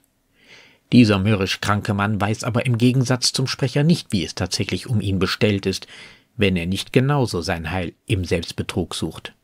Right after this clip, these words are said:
Verzweifelt ich, ich würd verrückt noch werden, verrückt genug spräch ich noch schlecht von dir.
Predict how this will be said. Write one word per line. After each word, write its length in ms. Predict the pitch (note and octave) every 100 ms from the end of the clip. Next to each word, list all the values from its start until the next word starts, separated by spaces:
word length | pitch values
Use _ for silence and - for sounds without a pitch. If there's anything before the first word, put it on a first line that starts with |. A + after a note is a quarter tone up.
| _ _ _ _ _ _ _ _ _ _ _ _ _ -
Verzweifelt 640 | A2+ - - D3 E3 D#3+
ich, 320 | - E3 - -
ich 260 | F3 - G2+
würd 220 | A#2+ A#2+
verrückt 480 | D3 B2 G#2 - -
noch 240 | F#2+ -
werden, 380 | G2 G2+ G2 F2+
verrückt 480 | - G#2 C#3 - -
genug 340 | C3+ B2+ B2
spräch 460 | - - A#2 A#2+ -
ich 260 | A#2+ - -
noch 140 | B2
schlecht 400 | - - A2 -
von 280 | - E2+ F2+
dir. 300 | E2+ B1